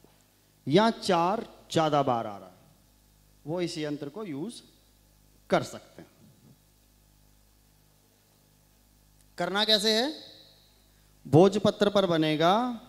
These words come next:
किस चीज़ के साथ? सफ़ेद या लाल चंदन के साथ।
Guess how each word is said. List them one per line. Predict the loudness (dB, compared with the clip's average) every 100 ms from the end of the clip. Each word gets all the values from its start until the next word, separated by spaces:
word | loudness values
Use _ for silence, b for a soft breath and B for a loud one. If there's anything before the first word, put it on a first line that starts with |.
| -20 -20 _ _
किस | -4 0
चीज़ | -2 0
के | -2
साथ? | 0 2 0 -6 B B B
सफ़ेद | -6 -2 2 2 0
या | 0 0 0 -4 -6 -10 -8 -4
लाल | -2 0 0
चंदन | 0 0 2 0 -2
के | -4
साथ। | 0 0 0 -4 -14